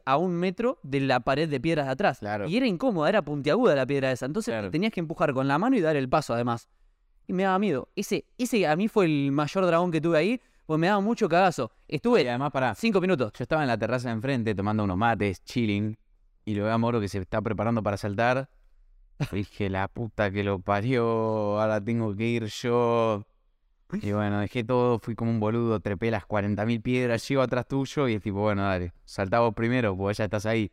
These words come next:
Speaker 1: Claro, sí, sí, sí. Eh, sí, fue como, "Si lo hace él, lo tengo que hacer yo también, ya está". Bueno, y fue como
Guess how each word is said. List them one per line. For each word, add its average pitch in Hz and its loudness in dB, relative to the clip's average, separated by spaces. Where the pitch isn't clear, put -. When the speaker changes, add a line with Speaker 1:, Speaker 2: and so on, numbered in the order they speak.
Speaker 1:
Claro, 160 4
sí, 165 -2
sí, 156 0
sí. 151 0
Eh, 147 0
sí, 180 0
fue 175 2
como, 156 0
"Si 147 -2
lo 147 4
hace 156 2
él, 165 2
lo 135 2
tengo 131 -2
que 117 -4
hacer 113 -10
yo 127 -2
también, 104 -12
ya 117 -10
está". 113 -2
Bueno, 165 0
y 175 -2
fue 226 2
como 185 0